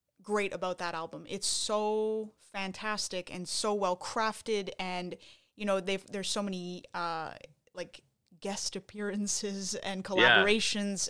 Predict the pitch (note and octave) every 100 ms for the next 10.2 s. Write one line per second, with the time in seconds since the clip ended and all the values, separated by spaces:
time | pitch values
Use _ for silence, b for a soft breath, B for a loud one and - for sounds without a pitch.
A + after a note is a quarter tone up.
0 | - F#3 F3+ F#3 F3+ - B F2+ B B
1 | G#3 G3+ G3 A3 B3+ G3 F#3+ G3+ G3 G3
2 | F3+ - - _ - F3+ F3 - F#3+ F3+
3 | E3 F3+ F3 G3 G3 F#3 F3 F3+ F3+ F#3
4 | F3 - F#3 F#3+ G#3 G#3 G3+ - F#3+ F#3
5 | F3+ E3 G#3 F#3 - F3+ F3 F3+ B B
6 | D#3+ D#3+ G#3 F#3+ - B3+ B3+ A#3 G#3+ G#3
7 | - - G3+ F#3+ F#3 F#3 F3+ G#3 G#3 F#3+
8 | - G#3+ G#3 G#3+ G3+ F#3+ F#3+ G3+ F#3+ F#3+
9 | G#3 G#3 - G#3+ G#3+ G3+ - G#3 G#3 F#3
10 | F3 A#3